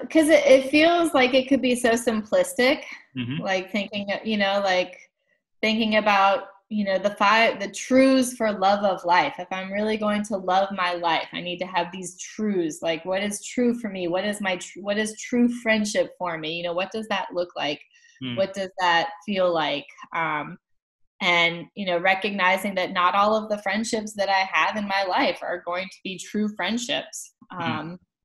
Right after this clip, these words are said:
Speaker 1: and saying, you know, what, with love, true love, I don't just think of it as like, "Oh, Seth is my true love." I think of it as like, "What, what do I love doing?" Right?
Speaker 2: Hmm.
Speaker 1: Um, and again, that, that brings me joy, you know, it's a, five truths for love of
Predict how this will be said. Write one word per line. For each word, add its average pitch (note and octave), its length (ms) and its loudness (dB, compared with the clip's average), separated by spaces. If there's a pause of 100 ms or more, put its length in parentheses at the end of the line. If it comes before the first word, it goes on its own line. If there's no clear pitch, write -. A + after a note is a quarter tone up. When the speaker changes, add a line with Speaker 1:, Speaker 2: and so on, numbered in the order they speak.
(400)
Speaker 1:
and F#3 140 -6
saying, F#3+ 240 0
you G#3 80 0
know, F#3 140 0
what, G3 240 0 (340)
with F#3 200 -10 (260)
love, F3+ 380 2
true G#3+ 220 -4
love, F#3 200 2
I F3+ 100 6
don't G3 180 -2
just F#3+ 160 -10
think F#3+ 180 -8
of F3+ 80 -6
it F3 100 -6
as E3+ 220 -4
like, D#3+ 280 -4 (120)
"Oh, F4 320 -4
Seth F4+ 320 -4
is D#4 120 -2
my D4+ 160 -2
true D#4+ 240 -2
love." C#4+ 260 2
I G3+ 100 0
think G#3 180 -2
of G3 80 0
it G3 80 4
as F#3+ 240 0
like, F3 280 0
"What, G3 360 2
what G#3+ 200 0 (260)
do G#3+ 140 0
I F#3+ 160 4
love F#3+ 300 4 (200)
doing?" D#3+ 500 -6
Right? E3+ 340 -4 (380)
Speaker 2:
Hmm. B2 260 -4
Speaker 1:
Um, E3 640 -6 (240)
and F3+ 100 -4
again, F#3+ 340 -2
that, E3 140 -6
that E3+ 200 0
brings F3+ 320 -10
me F3 320 -10 (160)
joy, E3 520 -2
you E3+ 80 -10
know, D3+ 160 -6
it's E3+ 200 -8
a, D#3+ 160 -8 (380)
five E3+ 220 -2
truths F#3+ 240 -12
for F3+ 120 -6
love D#3+ 260 -2
of F3+ 120 -4